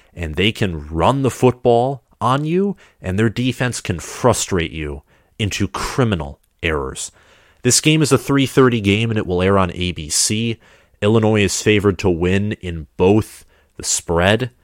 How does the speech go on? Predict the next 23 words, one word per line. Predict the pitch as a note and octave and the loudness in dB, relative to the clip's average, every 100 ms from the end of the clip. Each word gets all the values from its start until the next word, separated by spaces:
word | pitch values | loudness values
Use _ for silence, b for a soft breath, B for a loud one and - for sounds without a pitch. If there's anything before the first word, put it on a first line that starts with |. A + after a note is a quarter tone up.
| _ _ _ _ - | _ _ _ _ 0
and | G2+ A2 A2 | 2 2 0
by | G2+ G2 | 0 0
the | F#2+ | 0
computers. | - E2+ - G2 G#2 A2 - | -4 -4 -2 -2 -2 -4 -6
They're | E2 | -2
given | F#2 E2 | -2 -4
a | D#2+ | -4
sixty-eight | - G#2+ - - G#2 G#2 | -4 -4 -4 -2 -2 -4
point | - F#2+ F2+ | -4 -6 -6
three | - G2 G2 | -6 -4 -4
percent | F#2 - F#2+ | -6 -6 -6
chance | - F#2+ F2+ - | -4 -4 -4 -6
to | E2 | -8
win, | D2+ F2 F2+ F2+ | -4 -4 -4 -8
according | - - F2+ E2 | -10 -2 -2 -2
to | D#2 F2+ | -8 -8
E | E2+ | -6
S | E2 - | -6 -8
P | - E2+ | -10 -8
N's | D#2 - | -8 -10
F | D2 - | -12 -14
P | - D#2 | -14 -6
I. | E2 F2 E2+ | -2 -2 -4